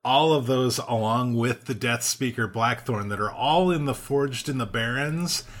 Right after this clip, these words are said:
and it was popular. That deck was popular in Forged of the Barrens. It's, it's taken, uh, a step back 'cause it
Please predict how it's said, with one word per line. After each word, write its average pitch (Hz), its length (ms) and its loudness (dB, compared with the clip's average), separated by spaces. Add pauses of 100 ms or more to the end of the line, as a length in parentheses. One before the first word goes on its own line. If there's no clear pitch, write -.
(320)
and 123 300 2
it 123 320 0
was 113 180 0
popular. 147 680 2
That 127 220 0
deck 123 260 -2
was 113 280 -4
popular 113 880 -2
in 120 260 -2
Forged 123 360 -6
of 117 80 -6
the 123 100 -4
Barrens. 117 520 -2
It's, - 540 -8
it's 98 300 -8
taken, 104 680 -6 (520)
uh, 95 520 -4 (100)
a 110 100 -6
step - 420 -2
back 117 300 2
'cause 113 240 -2
it 104 160 -2